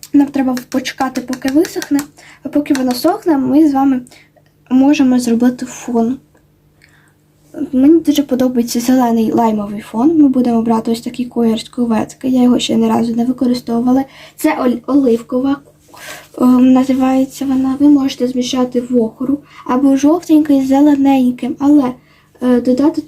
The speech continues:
туди трошечки оп-, помаранчевого. Покажу зараз, як це буде виглядати. Я взяла, візьму звичайний зелений колір. Трошечки, так, треба було з жовтого починати. Трошечки, о, вохри.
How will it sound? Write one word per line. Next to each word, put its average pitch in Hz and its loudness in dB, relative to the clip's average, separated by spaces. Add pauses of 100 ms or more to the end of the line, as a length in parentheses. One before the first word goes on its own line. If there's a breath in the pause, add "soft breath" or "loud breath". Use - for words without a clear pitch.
(100)
туди 262 -2
трошечки - -6
оп-, 262 -4
помаранчевого. 247 -2
Покажу 254 -2
зараз, 269 -2
як 226 -8
це 247 -2
буде 233 -2
виглядати. 240 -2 (520 loud breath)
Я 294 2
взяла, 269 2
візьму 262 2
звичайний 262 0
зелений 233 0
колір. 262 -4 (580 soft breath)
Трошечки, 262 -2 (500)
так, - -20
треба 214 0
було 214 0
з 220 -2
жовтого - -6
починати. 247 -6 (480 soft breath)
Трошечки, 285 -2
о, 240 -4 (300)
вохри. 254 -2